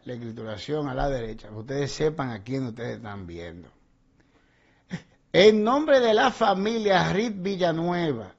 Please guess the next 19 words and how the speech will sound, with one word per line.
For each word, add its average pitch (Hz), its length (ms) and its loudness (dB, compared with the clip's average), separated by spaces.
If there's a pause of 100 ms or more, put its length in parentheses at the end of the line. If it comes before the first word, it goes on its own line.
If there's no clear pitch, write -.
(100)
el 165 200 -4
señor 190 520 -2
Eduardo 180 840 2
Reed 208 200 0
Estrella, 165 920 0 (1400)
presidente 175 1500 0
del 117 320 -10
grupo 170 560 0
Reed, 165 360 2 (720)
junto 226 360 0
a 190 40 0
su 185 120 -2
esposa, 165 560 0
la 143 100 0
señora 143 500 -2
Sara 165 500 4
Villanueva 151 640 0
de 123 240 -4
Reed, 147 400 0